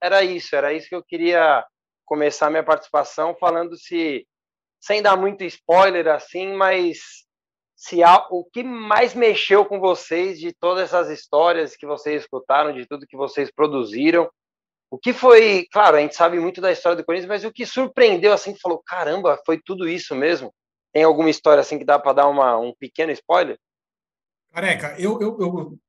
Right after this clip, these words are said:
Speaker 2: eu revisitei agora, né, os, os quatro episódios pra gente se preparar pra bater um papo aí com, com vocês, pra gente falar um pouco sobre tudo, porque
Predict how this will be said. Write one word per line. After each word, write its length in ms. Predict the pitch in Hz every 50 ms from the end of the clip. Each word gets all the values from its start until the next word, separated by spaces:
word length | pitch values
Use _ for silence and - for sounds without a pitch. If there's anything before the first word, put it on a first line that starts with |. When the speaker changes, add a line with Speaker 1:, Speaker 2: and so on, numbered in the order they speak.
| _ _ -
Speaker 2:
eu 380 | 147 151 156 156 156 147 139
revisitei 580 | 127 151 185 180 185 180 208 196 - 175 175 175
agora, 400 | 160 - 147 151 156 160 156 139
né, 100 | 143 147
os, 240 | 147 135 120 113 -
os 240 | 135 123 - - -
quatro 320 | - 160 151 147 - 147
episódios 640 | 117 113 147 117 117 147 151 156 143 135 123 - -
pra 220 | - - 135 135
gente 640 | 117 143 147 143 - - 147 139 135 131 120 110 110 110 - - - - - - _
se 100 | - -
preparar 440 | - 214 240 233 277 262 254 302 262
pra 100 | 254 214
bater 240 | 185 185 185 185 196
um 120 | 185 180
papo 280 | 180 170 175 185 180 165
aí 180 | 151 160 160 156
com, 240 | 156 143 139 131 120
com 180 | 120 139 139
vocês, 640 | 131 135 127 - - 156 160 170 170 156 139 117 - -
pra 240 | _ - 143 139
gente 320 | 131 113 147 135 - - 135
falar 260 | - 151 147 143 147
um 120 | 143 123
pouco 200 | 147 151 147 -
sobre 460 | - - 151 143 139 139 139 131 120 110 - - _ _
tudo, 240 | - 160 170 160 156
porque 300 | - - 175 165 160 160